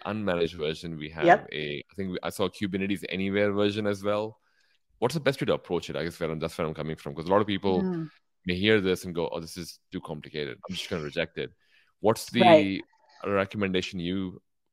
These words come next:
Speaker 1: share with people to how to approach Kubernetes security in an organization, especially when
Speaker 2: Yep.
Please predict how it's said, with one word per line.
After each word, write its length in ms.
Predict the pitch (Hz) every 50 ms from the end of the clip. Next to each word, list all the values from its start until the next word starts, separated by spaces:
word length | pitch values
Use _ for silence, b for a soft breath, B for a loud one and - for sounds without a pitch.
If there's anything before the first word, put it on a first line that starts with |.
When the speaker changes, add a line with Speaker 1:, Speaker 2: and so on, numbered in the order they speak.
| _ _ _ _ _ _ -
Speaker 1:
share 360 | - - - 104 90 90 90
with 140 | 90 85 80
people 420 | - 85 82 80 - 78 76 76 73
to 200 | - - - 80
how 160 | 82 98 95
to 140 | 95 101 90
approach 600 | 82 80 - - 87 80 82 82 - - - - -
Kubernetes 520 | - 87 78 85 82 82 80 85 82 82
security 640 | - 87 80 - - 82 78 82 80 92 87 78
in 80 | 80 90
an 80 | 90 87
organization, 680 | 82 82 87 92 90 90 87 90 90 90 - 107 101 104
especially 380 | 101 - 92 87 - - 92 82
when 200 | 82 82 87 87
Speaker 2:
Yep. 140 | 80 -